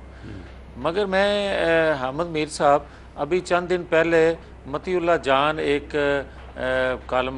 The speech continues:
Speaker 2: नवीस हैं, सहाफ़ी हैं, वो अगवा हुए और उस पर हमारी स्टैंडिंग कमेटी ने उनको, अ, अ, रिक्वेस्ट की कि वो भी आएँ। अ, आईजी पंज-, अ, वो इस्लामाबाद और, अ, सेक्रेटरी साहब जो हैं उनको भी बुलाया गया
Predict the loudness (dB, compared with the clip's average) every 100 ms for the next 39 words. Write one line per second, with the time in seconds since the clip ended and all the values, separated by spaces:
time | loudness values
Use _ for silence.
0 | -6 -4 -4 -4 -6 -4 -6 -6 -4 -4
1 | -4 -8 -8 -8 -10 -16 -18 -20 -16 -6
2 | -2 0 2 0 0 -4 -2 2 2 0
3 | -4 -6 -8 -16 -20 -10 -4 -2 -2 -6
4 | -2 0 0 0 0 -2 -4 -6 -6 -8
5 | -8 -8 -8 -8 -8 -8 -8 -12 -18 -20
6 | -18 -10 -10 -6 -2 0 2 2 2 2
7 | 0 -2 -4 -2 -4 -2 -4 -4 -4 -6
8 | -4 -4 -4 -2 -2 -2 -4 -8 -14 -16
9 | -14 -6 -4 0 0 0 -2 -4 -4 -8
10 | -6 -4 -2 0 0 0 0 0 -2 -4
11 | -8 -8 -8 -2 -2 2 4 6 4 2
12 | 0 0 0 -2 -6 -10 -20 -20 -12 -8
13 | -8 -8 -8 -8 -6 0 0 0 -4 -6
14 | -6 -4 -4 -4 -2 0 2 0 0 -4